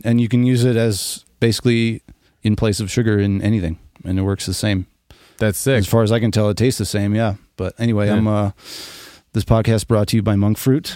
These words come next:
Speaker 2: Yeah, there you go. <laughs> Hey, well, it sounds way better than using, like, a sweetener or something like that, 'cause
Speaker 1: Right, like the
Speaker 2: Uh,
Speaker 1: artificial shit. I mean, I try
Speaker 2: yeah.
Speaker 1: to stay away from that kind of stuff.
Speaker 2: Yeah,
Speaker 1: And I
Speaker 2: anything.
Speaker 1: was, I mean, I do like a little bit of sweet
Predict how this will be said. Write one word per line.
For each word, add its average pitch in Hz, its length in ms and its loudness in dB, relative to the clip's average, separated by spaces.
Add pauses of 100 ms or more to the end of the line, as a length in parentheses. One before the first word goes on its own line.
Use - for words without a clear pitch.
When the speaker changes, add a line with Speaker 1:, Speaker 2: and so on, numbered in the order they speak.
(160)
Speaker 2:
Yeah, 120 280 0
there 117 200 2
you 131 100 2
go. 139 220 4
<laughs> - 60 -4 (1300)
Hey, 196 100 6
well, 233 280 4
it 214 180 2
sounds 247 300 2
way 180 220 4
better 180 260 4
than 165 240 2
using, 156 280 4
like, 139 200 2
a 113 160 2
sweetener 123 840 2
or 110 40 0
something 120 340 0
like 104 220 0
that, 117 380 2
'cause 101 500 -2 (300)
Speaker 1:
Right, 123 300 2
like 113 220 -2
the 131 100 2
Speaker 2:
Uh, 101 40 0
Speaker 1:
artificial 113 540 0
shit. 120 300 0
I 120 60 0
mean, 120 160 0
I 123 100 0
try 127 140 2
Speaker 2:
yeah. 120 60 0
Speaker 1:
to 104 60 2
stay - 220 -2
away 90 240 0
from 92 460 -2
that 101 160 -2
kind 95 180 -2
of 90 60 -2
stuff. 95 360 -2
Speaker 2:
Yeah, 104 260 2
Speaker 1:
And 110 200 0
I 123 40 6
Speaker 2:
anything. 135 220 4
Speaker 1:
was, 139 360 0
I 123 100 0
mean, 139 180 2
I 135 100 2
do 139 180 2
like 135 260 2
a 127 60 2
little 113 180 2
bit 107 140 0
of 104 80 -2
sweet 101 360 -2